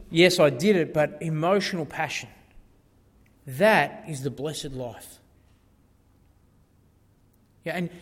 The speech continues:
if you follow through all the Psalm structure, uh,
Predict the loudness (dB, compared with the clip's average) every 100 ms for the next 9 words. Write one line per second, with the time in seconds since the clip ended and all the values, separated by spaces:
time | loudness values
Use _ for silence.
0 | -20 -20 -12 -8 -8 -4 2 4 4 4
1 | 0 2 0 -2 -2 -2 -2 -4 -4 0
2 | 0 2 0 0 -8 -6 -2